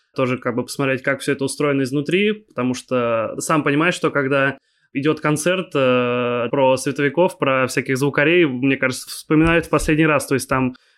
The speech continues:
как бы скорее благодаря зрителей, артисты за то, что они пришли, а как бы респект какой-то там команде технической мало кто выражает. У меня был период, когда я думал, что, блин, а может быть пойти как-то развиваться в этом направлении, но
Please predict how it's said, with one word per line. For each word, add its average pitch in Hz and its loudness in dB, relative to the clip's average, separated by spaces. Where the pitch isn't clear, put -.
как 135 0
бы 139 2
скорее 151 0
благодаря 151 2
зрителей, 170 2
артисты 135 0
за 131 2
то, 143 0
что 139 -2
они 135 0
пришли, 139 -4
а 127 2
как 127 0
бы 127 2
респект 135 -2
какой-то 135 0
там 123 -2
команде 139 0
технической 139 -2
мало 131 0
кто 127 -6
выражает. 123 0
У - -18
меня 139 0
был 143 2
период, 156 2
когда 135 0
я 135 4
думал, 139 2
что, 127 0
блин, 139 2
а 127 2
может 135 2
быть 135 -2
пойти 147 2
как-то 151 -2
развиваться 147 0
в 156 2
этом 147 0
направлении, 151 2
но 139 2